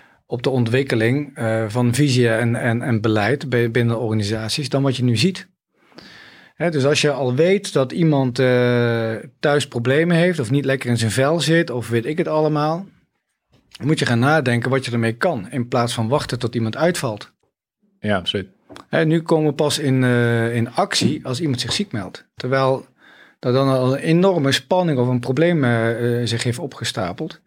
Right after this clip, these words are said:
Speaker 1: Ik denk dat je eerder in actie kan komen. Er zijn natuurlijk wel middelen voor, hè? Je kan wel, eh, gaan kijken van, eh, kun je, we hebben natuurlijk, eh, de R I N E, de pago, de bravo, eh, P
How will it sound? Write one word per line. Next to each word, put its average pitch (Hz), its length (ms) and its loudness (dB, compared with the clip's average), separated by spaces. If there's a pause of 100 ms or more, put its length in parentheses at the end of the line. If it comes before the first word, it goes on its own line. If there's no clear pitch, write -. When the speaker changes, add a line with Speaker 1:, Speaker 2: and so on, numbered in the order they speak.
(460)
Speaker 1:
Ik 151 100 0
denk 170 140 0
dat 135 140 0
je 135 60 -4
eerder 135 200 2
in 127 60 -4
actie 151 220 -4
kan 104 160 -4
komen. 98 400 -8 (680)
Er 160 80 2
zijn 151 180 4
natuurlijk 135 320 4
wel 143 100 4
middelen 131 400 2
voor, 95 280 -4
hè? 151 100 2 (400)
Je - 180 -12
kan 107 180 -2
wel, 113 300 2
eh, 95 220 2
gaan 101 140 -2
kijken 92 380 0
van, 101 340 0
eh, 98 460 -2 (120)
kun 107 120 -2
je, 101 420 0 (140)
we - 40 -8
hebben 104 180 0
natuurlijk, 104 360 0
eh, 107 240 2
de 113 80 -2
R 117 200 0
I 113 100 2
N 110 60 2
E, 117 180 2
de 117 100 0
pago, 113 640 0
de 110 80 -2
bravo, 113 920 -2
eh, 110 300 -4 (140)
P - 40 0